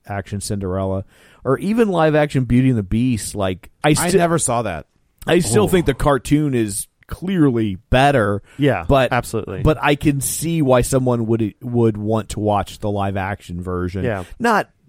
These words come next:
Speaker 1: to the exclusion of the original, but, you know, but in this case, I can't ever imagine being like, "Oh, I'll choose the live action version over the cartoon
Speaker 2: No.
Speaker 1: for Aladdin."
Speaker 2: Yeah.
Speaker 3: No,
Speaker 2: No,
Speaker 3: yeah.
Speaker 2: it's, it'll never happen.
Speaker 3: Hundred percent.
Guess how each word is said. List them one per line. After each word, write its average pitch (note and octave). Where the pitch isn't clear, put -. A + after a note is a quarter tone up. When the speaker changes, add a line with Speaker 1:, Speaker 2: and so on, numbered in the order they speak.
Speaker 1:
to D3
the B2
exclusion B2
of F#2+
the F2+
original, F#2
but, A#2
you D#3
know, G#2+
but B2+
in C#3+
this D#3+
case, D3
I C#3
can't F3+
ever E3+
imagine A#2+
being G#2+
like, F#2+
"Oh, C#3+
I'll A#2+
choose B2+
the A2
live G2+
action F#2+
version F2+
over E2+
the E2+
cartoon F2+
Speaker 2:
No. A#2
Speaker 1:
for E2+
Aladdin." E2+
Speaker 2:
Yeah. A2
Speaker 3:
No, G2+
Speaker 2:
No, C3+
Speaker 3:
yeah. G2+
Speaker 2:
it's, F#2
it'll B2
never A2+
happen. -
Speaker 3:
Hundred A#2+
percent. G2+